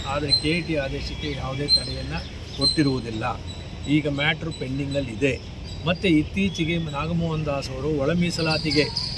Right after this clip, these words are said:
ಸಂಬಂಧಪಟ್ಟಂಥ ವರದಿಯನ್ನು ತಯಾರು ಮಾಡಿ ಸರ್ಕಾರಕ್ಕೆ ಕಳೆದ ಒಂದು ಹತ್ತು ದಿವಸದ ಹಿಂದೆ ಕೊಟ್ಟಿದ್ದಾರೆ. ಆ ವರದಿಯಲ್ಲಿ ಆ ಒಂದು ಮೋ-, ನಾಗಮೋಹನ್ ದಾಸ್ ಅವರು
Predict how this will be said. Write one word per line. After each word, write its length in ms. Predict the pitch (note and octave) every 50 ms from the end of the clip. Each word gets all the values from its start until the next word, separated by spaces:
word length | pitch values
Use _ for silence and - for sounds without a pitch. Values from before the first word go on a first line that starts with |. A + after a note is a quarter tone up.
| - -
ಸಂಬಂಧಪಟ್ಟಂಥ 800 | - C3+ D3+ E3 F3+ F3 F3 E3 D3 D#3 D3 - D3+ C#3+ C3 - D3 C#3 - - - -
ವರದಿಯನ್ನು 600 | C3 C#3 D3 D#3+ D#3 D#3+ E3+ D#3+ D#3+ D#3 D3+ C#3
ತಯಾರು 300 | - C#3+ C#3 C#3+ D3 C#3
ಮಾಡಿ 340 | C#3 C#3 C#3 C#3 C#3+ D3+ -
ಸರ್ಕಾರಕ್ಕೆ 540 | C#3 C3 B2 - D3 C3+ C3 C3 B2+ D#3 D3
ಕಳೆದ 280 | - D3+ C3 C#3 C#3 C#3
ಒಂದು 240 | C#3 C3+ C3+ C3
ಹತ್ತು 300 | C3+ B2 - - C#3+ B2+
ದಿವಸದ 240 | C3 B2+ - - B2
ಹಿಂದೆ 220 | B2 B2+ C#3 D3+ D#3 - - - - - - -
ಕೊಟ್ಟಿದ್ದಾರೆ. 540 | - C3+ C#3 - - D3+ C#3 C3 A#2 G#2+ G2+ - - - - - - - - -
ಆ 140 | - D3+ F3+
ವರದಿಯಲ್ಲಿ 720 | F#3 E3 E3 E3 F3+ F3 G3 G3 F#3 F3+ F3+ F3 F3+ F3+ F3 - - - - - - - - - - - - -
ಆ 200 | C3+ C#3 D3+ D3+
ಒಂದು 280 | D3 C#3+ C3+ C3+ C#3+ C#3 C3+ C3+ C3+ - C#3+ C3+ C#3 C3+ C3 C3+
ಮೋ-, 240 | C#3+ D#3 D#3+ D#3
ನಾಗಮೋಹನ್ 520 | C#3+ C#3+ D#3 E3+ F3+ F3 E3+ E3 D#3+ D#3+ D#3
ದಾಸ್ 240 | D3+ C#3+ C#3+ - C#3+
ಅವರು 340 | C3+ C3 D#3+ G3 G#3+ G#3+